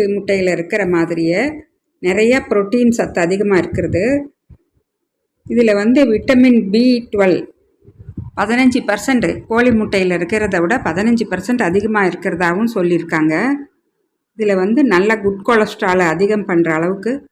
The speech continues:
இதுல இந்த காடை முட்டையில ம-, மருத்துவ குணங்கள் இருக்கிறதுங்க, இருக்கிறதாவும் சொல்லிட்டு இருக்காங்க.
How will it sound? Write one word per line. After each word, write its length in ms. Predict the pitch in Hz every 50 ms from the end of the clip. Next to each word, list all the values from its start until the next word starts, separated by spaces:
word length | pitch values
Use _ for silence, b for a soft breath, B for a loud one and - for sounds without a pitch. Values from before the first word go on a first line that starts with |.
| _ _ _ _ _ _ _ _ -
இதுல 260 | 202 208 202 185 175
இந்த 260 | 175 175 175 - 180 175
காடை 280 | 185 180 190 220 240 226
முட்டையில 440 | 202 185 170 175 180 175 175 185 220 262 262 - _ _ _ _ _ _ -
ம-, 400 | - 190 175 175 170 170 165 160 165 165
மருத்துவ 360 | 175 185 196 196 196 233 214 196
குணங்கள் 420 | 190 185 175 175 175 170 170 165
இருக்கிறதுங்க, 560 | 165 160 - - - 175 170 165 - 170 170 -
இருக்கிறதாவும் 680 | - 208 196 196 - 202 185 180 185 165 175 185 208 233
சொல்லிட்டு 420 | 233 220 185 175 180 175 170 - 175
இருக்காங்க. 340 | 165 165 165 156 160 165